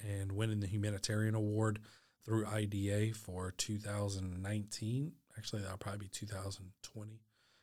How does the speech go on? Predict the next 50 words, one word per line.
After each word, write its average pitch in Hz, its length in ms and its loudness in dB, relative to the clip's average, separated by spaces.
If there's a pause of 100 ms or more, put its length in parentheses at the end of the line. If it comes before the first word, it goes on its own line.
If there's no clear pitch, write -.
(160)
'cause 98 180 0
the 95 100 0
award 101 320 2
banquet's 101 420 0
next 98 320 0
year. 87 240 -2 (400)
Um, 90 460 -2 (680)
so, 104 440 4 (200)
uh, 92 420 -20 (100)
the 120 100 -2
regional 160 460 8
meetings 165 500 8
for - 220 6
I 135 180 8
D 127 180 8
A, 131 280 8
like, 113 240 4 (100)
I 117 140 4
just 139 140 4
wanna 139 180 6
encourage 117 360 6
everybody, 117 400 6
if 110 120 0
you 170 100 6
can 123 400 4
make 123 180 6
it 113 80 4
out 117 200 6
to - 80 2
those, 123 340 6 (800)
they're 127 240 10
awesome. 107 600 4 (120)
Like, 113 240 4
I 127 140 6
went 123 180 6
to 120 100 4
this 113 160 4
one 120 160 4
in 107 100 4
Charlotte. 117 500 4
It 117 80 4
was 107 200 2
great. 117 380 6
There 113 120 -2
were 101 80 0
a - 20 -4
ton 117 200 2
of 110 60 2
vendors 113 380 4
there. 113 380 6